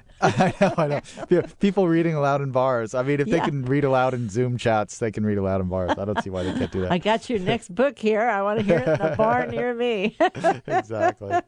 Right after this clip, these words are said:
Speaker 1: <laughs>
Speaker 2: And just for a minute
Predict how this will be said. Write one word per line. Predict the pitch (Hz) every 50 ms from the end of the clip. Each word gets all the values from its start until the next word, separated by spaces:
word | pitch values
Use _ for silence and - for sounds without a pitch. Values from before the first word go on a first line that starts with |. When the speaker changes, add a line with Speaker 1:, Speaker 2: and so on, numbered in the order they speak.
| _ _ -
Speaker 1:
<laughs> | 339 330 - - - - - - - - - - 330 349 349 330 285 - 135 131 - - -
Speaker 2:
And | - 240 226 196
just | - - 480 480 - -
for | - 262 233
a | 214 180
minute | 160 165 185 185 180 156 113 -